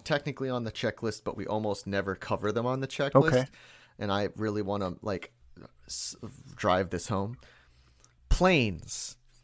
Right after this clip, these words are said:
Speaker 1: If your dad likes planes, please get him the book Airframe
Speaker 2: Well, le-,
Speaker 1: by Michael Crichton.
Speaker 2: let's see. I, w-, I said dad earlier. It's not just dads, though. It's the dad lit reader.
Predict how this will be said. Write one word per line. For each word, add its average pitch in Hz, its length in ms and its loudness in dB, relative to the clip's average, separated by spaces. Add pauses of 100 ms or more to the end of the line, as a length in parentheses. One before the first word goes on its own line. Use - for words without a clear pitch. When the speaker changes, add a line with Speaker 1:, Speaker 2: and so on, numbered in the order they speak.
(880)
Speaker 1:
If 131 180 0
your 156 100 6
dad 156 340 10
likes 143 280 6
planes, 143 760 0 (200)
please 185 380 4
get 113 180 2
him 104 220 0
the 110 80 0
book - 340 0
Airframe 123 680 6
Speaker 2:
Well, 117 100 4
le-, 120 160 -6
Speaker 1:
by 98 160 6
Michael 95 320 0
Crichton. 160 140 4
Speaker 2:
let's 190 200 10
see. 170 280 6
I, 143 120 8
w-, 196 220 8
I 165 100 6
said 190 280 6
dad 127 260 10
earlier. 123 480 6 (340)
It's - 180 2
not 175 180 0
just - 220 -2
dads, 127 340 2
though. - 100 -6
It's 127 100 -6
the 131 120 4
dad 123 380 8
lit 123 200 4
reader. 127 580 0